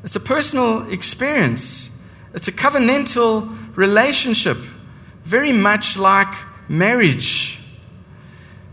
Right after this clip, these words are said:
In the same way today, to say that one knows God is to say that we have an intimate covenant relationship with God.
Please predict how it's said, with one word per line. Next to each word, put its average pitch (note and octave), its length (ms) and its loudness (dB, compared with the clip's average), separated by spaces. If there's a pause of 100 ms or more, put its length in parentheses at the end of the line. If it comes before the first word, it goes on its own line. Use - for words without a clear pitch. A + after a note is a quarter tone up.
(280)
In D#3+ 60 -4
the E3+ 80 0
same A3+ 240 2
way A3 100 4
today, G#3 400 2
to E3+ 160 -4
say A3 260 0
that G3 320 -2 (360)
one F3+ 260 2
knows G3+ 380 4
God F#3+ 320 6
is E3+ 140 0
to E3+ 120 -8
say G3+ 220 2
that F3 260 0 (320)
we E3+ 140 -2
have G#3+ 260 0
an F#3+ 180 -2
intimate G#3+ 600 0
covenant G3 520 0
relationship F#3 800 0 (320)
with E3 160 -6
God. F3 400 0